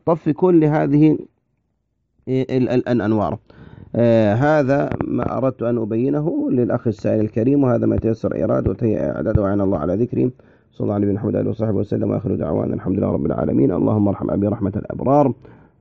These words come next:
واحفظ والدتي على طاعتك يا عزيز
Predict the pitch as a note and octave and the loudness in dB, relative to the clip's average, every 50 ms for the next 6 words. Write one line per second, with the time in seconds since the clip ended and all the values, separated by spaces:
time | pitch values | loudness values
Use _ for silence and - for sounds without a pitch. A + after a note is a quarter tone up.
0 | _ - A2+ A#2 A#2+ A#2 - - - - A2 G#2+ F2+ G#2+ A2 G#2 G#2 G#2 G#2+ G#2 | _ -6 -2 -2 -2 -2 -4 -10 -6 -4 -4 -2 -2 -2 0 0 0 2 2 2
1 | G#2 G2+ G2 - G2+ F#2+ F#2 G2+ G2+ G2 G2 G2 F#2+ F2+ G#2 G#2 - A#2 - - | 0 0 0 0 0 0 0 0 0 -2 -2 -4 -4 -4 -4 -4 -4 -6 -4 -4
2 | A2 G2+ G2 G#2+ A2+ A2 G#2+ F#2+ E2 E2+ F#2 E2+ - A#2+ A2 A2 A2+ A2+ G#2+ G2+ | -4 -2 -2 0 0 0 0 -2 -2 -2 -2 -2 -2 0 2 4 4 4 4 4
3 | G2 F2 F2 G#2+ | 2 2 2 0